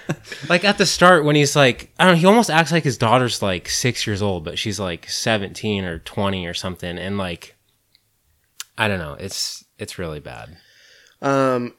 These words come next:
Speaker 2: I mean, people only remember that movie for the particular set of skills line, you know, like, that's just
Speaker 1: Even
Speaker 2: become
Speaker 1: that.
Speaker 2: a pop culture reference.
Speaker 1: But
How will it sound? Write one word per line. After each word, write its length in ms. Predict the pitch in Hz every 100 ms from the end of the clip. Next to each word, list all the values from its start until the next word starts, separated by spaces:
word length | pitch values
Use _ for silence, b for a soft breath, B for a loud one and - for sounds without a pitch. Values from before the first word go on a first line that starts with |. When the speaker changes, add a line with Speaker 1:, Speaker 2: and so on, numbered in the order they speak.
| 165
Speaker 2:
I 60 |
mean, 340 | 214 208 156 170
people 260 | 220 202
only 360 | 165 151 151 139
remember 340 | 127 127 127
that 140 | 120 113
movie 320 | 120 117 113
for 260 | - 117 113
the 300 | 107 104 104
particular 580 | 135 - 131 - 123 135
set 220 | - 113
of 160 | 101
skills 640 | - - 113 107 101 120 -
line, 540 | 107 101 101 104 107
you 100 | 113
know, 220 | 104 104
like, 120 | 110
that's 200 | 127 185
just 80 | 233 262
Speaker 1:
Even 40 |
Speaker 2:
become 240 | 190 208 170
Speaker 1:
that. 120 | 143
Speaker 2:
a 40 |
pop 240 | - 139 -
culture 300 | 143 127 117
reference. 220 | 107 101
Speaker 1:
But 100 | 170